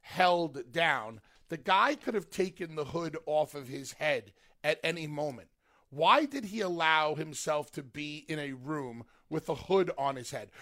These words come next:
We can assume that it was for the entire two hours, or we can assume that that was the first time that we saw him and he had a hood over his head for twenty minutes. Why?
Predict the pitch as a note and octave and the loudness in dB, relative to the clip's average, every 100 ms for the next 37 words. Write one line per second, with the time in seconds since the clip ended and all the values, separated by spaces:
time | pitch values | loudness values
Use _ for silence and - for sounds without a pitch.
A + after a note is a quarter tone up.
0 | - E3 A3 A3 G3 - A#3+ D4+ B3+ G3 | -6 -2 -2 0 -2 0 2 2 2 2
1 | F3+ - F3 D#3+ D3 E3 F3 E3+ D3+ - | 0 -2 -6 -6 -4 2 4 4 0 -2
2 | D#3+ C#3+ G3+ E3 F3+ - - - - F#3+ | 2 4 4 4 -2 -6 -18 -20 0 6
3 | G#3+ A#3 A#3 A#3 A3+ - A3 G#3+ F#3+ F3 | 8 6 0 0 -2 -2 -2 -2 -2 0
4 | F3 F3 C#3 D3 F#3 G3 - F#3+ G3+ G#3 | 0 0 -6 -4 -2 -2 2 2 2 -2
5 | G3 G#3 - F3 D#3 D#3+ - - - F#3 | -8 -8 -2 0 0 -2 -10 -12 -6 0
6 | E3+ F#3+ D#3+ - B3 G3+ E3 D3 C#3 - | 4 4 4 4 6 6 4 -4 -8 -2
7 | D3 C3+ _ - _ F3+ - - F#3 F3 | -2 -4 _ -20 _ -4 -4 -2 -2 0
8 | D#3+ D3+ - - - _ _ C3 D#3+ E3+ | -2 -6 -8 -14 -18 _ _ -6 2 2
9 | D3 F#2+ | 2 -2